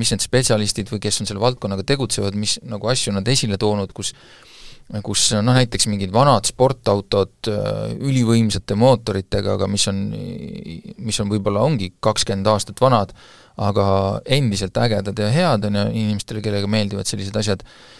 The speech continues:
äh, nende pidamine või nende maksu mõttes on nende pidamine odavam kui selline moodne auto, uus, äh, võib-olla vähe,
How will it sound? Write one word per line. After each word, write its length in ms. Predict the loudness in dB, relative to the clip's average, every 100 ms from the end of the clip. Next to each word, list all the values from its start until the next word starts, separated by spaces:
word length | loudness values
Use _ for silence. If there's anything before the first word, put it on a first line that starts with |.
| -20 _ -6
äh, 600 | -2 -2 -2 -4 -6 0
nende 240 | 2 4 4
pidamine 580 | 4 4 4 2 2 2
või 120 | 4
nende 160 | 2 2
maksu 360 | 2 2 2 2
mõttes 320 | 2 0 -2
on 80 | 0
nende 200 | 0 0
pidamine 340 | 0 0 2 2
odavam 540 | 4 4 4 4 2
kui 380 | 0 0 2 0
selline 320 | -2 -2 0
moodne 400 | 2 4 4 4
auto, 320 | 2 0 -2 -2
uus, 540 | 0 -2 0 2 0
äh, 220 | -2 -6 -6 -8 -12 -14 -16 -14 -12 -10
võib-olla 260 | -6 0
vähe, 280 | 2 2 2